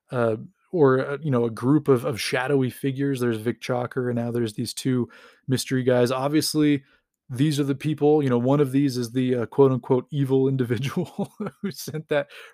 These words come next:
ridiculous postcard to Quicksilver. <sighs> Anyway, we check back in with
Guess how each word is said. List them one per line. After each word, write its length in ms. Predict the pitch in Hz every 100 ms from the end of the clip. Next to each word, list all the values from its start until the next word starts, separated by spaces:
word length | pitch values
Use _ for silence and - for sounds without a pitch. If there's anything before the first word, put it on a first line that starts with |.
| -
ridiculous 680 | 131 113 127 120 135 131
postcard 580 | - 131 123 - 139 127
to 60 | 120
Quicksilver. 800 | - 127 110 - 131 127 131 - _ _ _ _ _ _ _ _
<sighs> 400 | - 131 113 98 - _ _ _ _ _ _ _ _
Anyway, 500 | 202 226 185 127 117
we 340 | 135 131 143 143
check 400 | - 175 175 -
back 320 | 151 147 -
in 420 | - 135 135 135 -
with 640 | 127 123 123 120 -